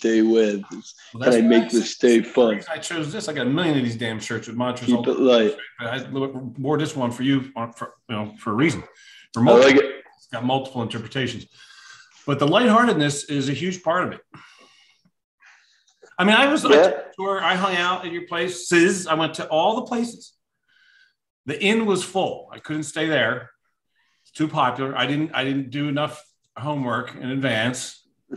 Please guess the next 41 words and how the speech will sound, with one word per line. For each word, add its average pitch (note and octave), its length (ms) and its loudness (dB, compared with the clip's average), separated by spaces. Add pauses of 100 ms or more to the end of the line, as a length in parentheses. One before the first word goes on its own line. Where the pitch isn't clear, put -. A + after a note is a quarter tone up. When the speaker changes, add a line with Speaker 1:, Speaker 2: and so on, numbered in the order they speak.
(560)
Speaker 2:
Get A#2+ 100 -8
my B2 120 -4
reso. A#2 360 0
Speaker 1:
It's G#2+ 100 2
a C3 60 6
tiny C3 580 6
inn. G#2+ 140 0
It's - 160 -8
a A#2+ 60 -12
small A2+ 420 0
inn. A2 120 -8 (340)
Speaker 2:
Yeah, A#2+ 260 -4
it's A#2 200 -8
cool D#3+ 280 -2
though. G#2 340 -6
All D3 260 2
of G#2+ 60 -8
the G#2+ 60 -12
places - 360 -12
are. G#2+ 320 -6
You B2 120 -2
have A#2+ 120 -4
so D3 100 -6
many C#3 160 -2
places. - 580 -6
There's - 160 -14
so D#3 120 -4
much D3+ 200 -6
going A#2 140 -6
on. C3 220 -4
Oh, G3+ 140 4
congratulations, F#4 640 0
by E3+ 160 0
the D#3 60 0
way, D#3 160 2
on E3 60 -2
the D#3 80 -2
one-year D#3+ 280 -4
anniversary D3+ 400 -2
of C#3 60 -4
Miami. C3 500 -2